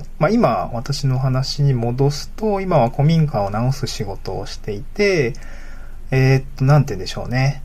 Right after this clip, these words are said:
地域の、まあ、拠点作りみたいなことを、をしているという感じですね。うん。<clears throat> まあ、なかなかね、その、千坪まではな-、多分なかったと思うんですけど、まあ、なかなかこう、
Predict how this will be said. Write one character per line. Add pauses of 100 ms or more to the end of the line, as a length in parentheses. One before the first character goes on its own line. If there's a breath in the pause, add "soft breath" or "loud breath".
地
域
の、
ま
あ、
拠
点
作
り
み
た
い
な
こ
と
を、 (220)
を
し
て
い
る
と
い
う
感
じ
で
す
ね。 (140)
う
ん。 (140)
<clears throat>
ま
あ、
な
か
な
か
ね、
そ
の、 (1300 loud breath)
千
坪
ま
で
は
な-、
多
分
な
か
っ
た
と
思
う
ん
で
す
け
ど、
ま
あ、
な
か
な
か
こ
う、